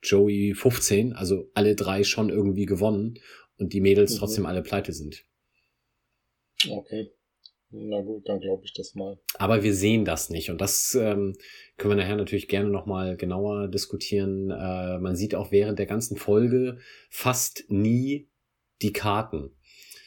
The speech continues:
Speaker 1: Sprich, ähm, die Frage ist, ob man das extra so gemacht hat. Also wenn es irgendwie um Kartenwerte und was derjenige hat geht, wird das meistens nur erzählt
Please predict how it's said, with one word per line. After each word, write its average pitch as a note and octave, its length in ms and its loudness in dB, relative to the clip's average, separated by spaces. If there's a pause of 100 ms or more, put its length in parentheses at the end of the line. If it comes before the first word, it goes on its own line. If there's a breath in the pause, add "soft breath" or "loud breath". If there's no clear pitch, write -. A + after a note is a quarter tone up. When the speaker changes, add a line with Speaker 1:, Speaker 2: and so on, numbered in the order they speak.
(340 soft breath)
Speaker 1:
Sprich, - 680 -4
ähm, F2+ 1040 -4
die A2+ 100 -8
Frage G#2 300 0
ist, G2 100 0
ob F2+ 80 -6
man G2 100 -2
das - 180 -2
extra - 360 0
so G2 160 0
gemacht G#2+ 400 -2
hat. B2 220 -4
Also F2+ 260 -6
wenn A2 240 4
es - 220 -2
irgendwie G#2+ 460 0
um G2 200 -2
Kartenwerte G#2+ 1000 0
und G2+ 240 -2
was - 180 -4
derjenige F#2+ 440 2
hat A2+ 240 -6
geht, A2+ 280 0
wird G2+ 100 -6
das - 120 -8
meistens G#2 460 -2
nur G2 140 0
erzählt - 640 0